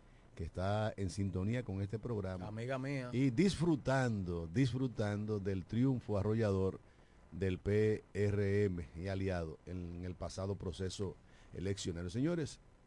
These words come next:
Speaker 1: decir que el P R M no cree en su gente realmente no es lo correcto. Nosotros tenemos una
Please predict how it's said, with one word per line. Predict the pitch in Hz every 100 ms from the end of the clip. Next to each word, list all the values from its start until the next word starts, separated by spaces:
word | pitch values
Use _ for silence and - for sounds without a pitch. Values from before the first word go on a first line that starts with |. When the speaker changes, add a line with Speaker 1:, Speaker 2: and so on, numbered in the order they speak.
| - - - - -
Speaker 1:
decir | 95 117 - 165 151 104 87
que | 107
el | 101
P | - 110 120 123 120 - -
R | 110 113 107 101
M | 98 92
no | 87 101 107
cree | 101 104 101
en | 98
su | 107
gente | 92 76 65 - - - - - - - - - - -
realmente | 92 113 117 123 123 131 117 92 - - - - -
no | 101 104 117
es | 120
lo | 101
correcto. | 78 71 62 - - - - - - - - - - - - -
Nosotros | 85 90 101 120
tenemos | 104 101 107 117 95
una | 95 104 101 90